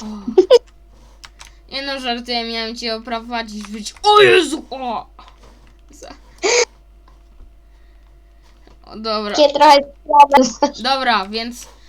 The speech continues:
Speaker 1: tutaj
Speaker 2: Od
Speaker 1: są
Speaker 2: komputera do, do, gram.
Speaker 1: Y, więc,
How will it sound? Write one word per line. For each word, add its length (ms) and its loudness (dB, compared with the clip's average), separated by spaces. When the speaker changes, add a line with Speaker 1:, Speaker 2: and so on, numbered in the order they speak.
Speaker 1:
tutaj 360 2
Speaker 2:
Od 60 -4
Speaker 1:
są 160 6
Speaker 2:
komputera 340 8
do, 120 8
do, 580 -2
gram. 400 4
Speaker 1:
Y, 220 -8
więc, 320 -14